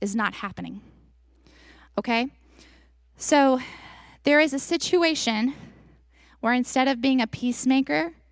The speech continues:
you need to be a peace chaser. And here's what a peace chaser is. A peace chaser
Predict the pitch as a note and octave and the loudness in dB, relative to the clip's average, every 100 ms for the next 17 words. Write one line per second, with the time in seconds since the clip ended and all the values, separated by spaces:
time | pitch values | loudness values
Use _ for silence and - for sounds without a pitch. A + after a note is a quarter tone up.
0 | _ _ _ - B3 B3+ B3 C4+ A#3+ A#3 | _ _ _ 0 4 4 0 -4 -4 -6
1 | - - - A#3 A3+ - - - _ _ | -8 -12 -6 -4 -4 -6 -10 -12 _ _
2 | _ _ _ _ - - - A#3+ G#3 - | _ _ _ _ -12 -10 -4 -4 -4 -8
3 | - G#3+ A3 - - _ _ _ _ _ | -12 -16 -20 -20 -20 _ _ _ _ _
4 | _ _ - A3 A3 C#4+ C4+ C#4+ A#3+ - | _ _ -10 -6 0 0 0 -4 -4 -6
5 | A#3 A3+ - - G3+ - - - - - | -8 -8 -8 -8 -8 -8 -8 -8 -10 -14
6 | - - _ _ _ _ _ - - - | -18 -20 _ _ _ _ _ -20 -20 -20
7 | - - - - A#3 - C#4+ E4+ - - | -20 -20 -20 -6 -6 -2 0 0 -2 0
8 | E4+ D4 - A3 | 0 0 0 -2